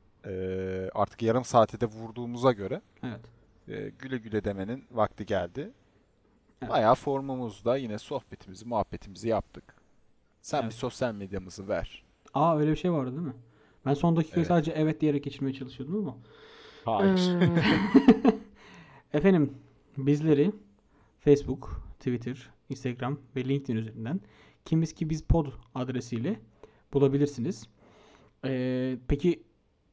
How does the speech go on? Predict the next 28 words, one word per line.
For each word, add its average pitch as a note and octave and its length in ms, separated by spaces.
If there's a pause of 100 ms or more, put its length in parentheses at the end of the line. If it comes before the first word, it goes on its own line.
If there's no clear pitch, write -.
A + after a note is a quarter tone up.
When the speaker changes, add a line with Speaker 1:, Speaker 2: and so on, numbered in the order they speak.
(340)
Speaker 2:
hani C3+ 240
siz C3+ 180
burada C#3+ 260
dinliyorsunuz D3+ 420
ama F3 200
başka C3+ 240
nerede D#3+ 300
dinlemek C#3 300
istersiniz B2+ 600
bizi, A#2+ 320
nerede B2+ 280 (320)
görmek C3+ 280
istersiniz B2+ 500
diye C3 140
sorarsanız D#3+ 640 (580)
Spotify, - 440 (540)
Apple A2+ 240
Podcast, B2+ 600
Google B2 260
Podcast, B2 680 (260)
aklınıza C#3 380
gelebilecek C#3+ 640
işte - 280
mesela F#2 560 (460)
Power A#2+ 340
App'tir. - 480 (640)
Ee, F#2+ 460
buralarda C#3+ 680